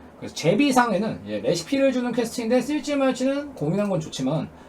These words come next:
만약에 준다면 나중에 본캐에다가 주는 걸 추천한다. 레벨이 올라갈수록 경험치 퍼센트 효율이 안 좋아지기 때문에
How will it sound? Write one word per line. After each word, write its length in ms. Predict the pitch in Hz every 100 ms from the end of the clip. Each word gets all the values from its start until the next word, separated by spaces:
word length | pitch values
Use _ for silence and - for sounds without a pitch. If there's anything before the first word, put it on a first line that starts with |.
| -
만약에 280 | 175 254
준다면 460 | 233 151 175 175 156
나중에 460 | 156 151 165 110 - - -
본캐에다가 760 | 147 196 220 226 208 208 254 254
주는 220 | 143 143
걸 300 | 165 214 220
추천한다. 580 | - 196 185 151 95 - - -
레벨이 280 | - 226 277
올라갈수록 460 | 240 175 214 156 139
경험치 300 | 151 202 156
퍼센트 280 | 269 247 202
효율이 180 | 247
안 240 | - 131 151
좋아지기 460 | 233 254 220 214
때문에 540 | 214 180 180 240 254